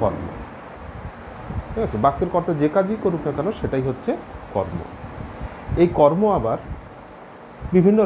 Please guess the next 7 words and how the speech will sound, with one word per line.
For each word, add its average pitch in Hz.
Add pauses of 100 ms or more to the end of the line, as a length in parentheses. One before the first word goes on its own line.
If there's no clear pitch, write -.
রকমের 143
আছে, - (920)
সকর্মক, 135 (2500)
অকর্মক, 131 (2000)
দ্বিকর্মক, 123 (1500)
ঠিক 240
আছে? -